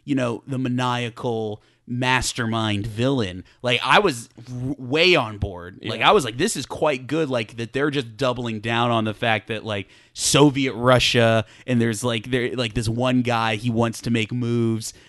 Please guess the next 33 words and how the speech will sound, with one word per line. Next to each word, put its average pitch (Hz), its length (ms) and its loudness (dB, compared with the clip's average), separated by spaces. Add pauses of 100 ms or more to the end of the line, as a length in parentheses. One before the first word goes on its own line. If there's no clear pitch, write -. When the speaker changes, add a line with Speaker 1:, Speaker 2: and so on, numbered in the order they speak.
(140)
Speaker 1:
to, 131 80 -2
like, 110 280 -4 (260)
you 147 100 2
Speaker 2:
Take 123 80 2
Speaker 1:
know, 135 80 2
Speaker 2:
over 123 160 -2
the 120 100 -6
world. 120 240 -6
Speaker 1:
to, 170 100 2
to, 170 240 -4
Speaker 2:
Uh, - 60 -18
Speaker 1:
yeah, 127 320 2 (120)
Speaker 2:
take 165 140 0
Speaker 1:
but 156 80 4
Speaker 2:
over 143 100 0
Europe, 131 340 -2
essentially. 120 440 -2
Speaker 1:
But 220 100 4
take 285 220 2
over 220 480 2 (120)
y-, 165 220 -16 (180)
the, 160 280 -4
like, 170 180 0
take 214 220 4
over 185 160 4
the 180 80 2
world 156 400 4
in 143 220 -2
that 131 220 -4
very, 131 360 0
like, 120 240 -6
real 120 760 0
political 120 720 0